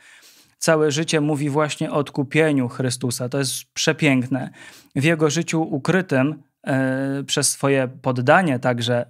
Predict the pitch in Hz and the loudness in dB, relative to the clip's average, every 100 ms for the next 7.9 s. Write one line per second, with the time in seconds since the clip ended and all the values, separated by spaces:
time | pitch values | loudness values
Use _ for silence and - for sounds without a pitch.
0 | - 131 127 127 - 123 147 143 131 139 | -2 -2 0 -2 -2 -2 -2 -4 -2 -2
1 | 139 120 131 127 127 131 - 139 131 123 | -2 -2 0 0 0 -6 -2 0 0 0
2 | 135 131 123 120 139 175 - _ - - | 0 2 0 0 0 0 -6 _ -20 -20
3 | - _ - 139 139 135 135 139 135 143 | -20 _ -4 0 2 0 0 -2 -4 -6
4 | - 151 143 170 170 160 135 143 165 147 | 0 0 2 -2 0 -2 0 -2 -4 -6
5 | 165 143 156 156 127 113 123 120 139 139 | -4 0 2 2 0 -4 -6 -2 -2 0
6 | 131 127 127 131 151 123 135 131 160 160 | -2 -2 -4 -4 -6 -4 -4 0 0 0
7 | 135 139 127 131 127 151 143 143 | 0 0 -2 -4 -4 -4 0 0